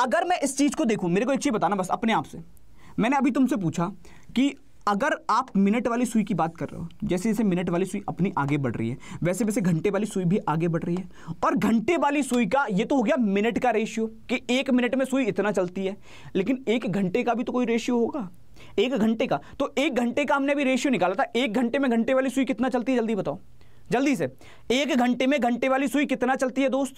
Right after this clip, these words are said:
अभी आप लोगों ने निकाला था खुद ही। एक घंटे के अंदर घंटे वाली सुई कितना चलती है?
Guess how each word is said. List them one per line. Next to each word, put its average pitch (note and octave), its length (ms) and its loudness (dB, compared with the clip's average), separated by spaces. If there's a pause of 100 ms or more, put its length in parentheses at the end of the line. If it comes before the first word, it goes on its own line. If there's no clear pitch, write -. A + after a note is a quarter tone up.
(360)
अभी F#3+ 160 2
आप A3+ 160 0
लोगों A3+ 180 2
ने A#3+ 60 2
निकाला F3 300 4
था F#3 100 -4
खुद D#3 180 -4
ही। D#3+ 100 -8 (720)
एक B3 300 2
घंटे A#3+ 360 2
के C#4+ 120 0
अंदर B3 360 2
घंटे A3+ 400 2
वाली C4 200 2
सुई C4+ 220 2
कितना B3+ 340 0
चलती C4 340 0
है? B3 140 2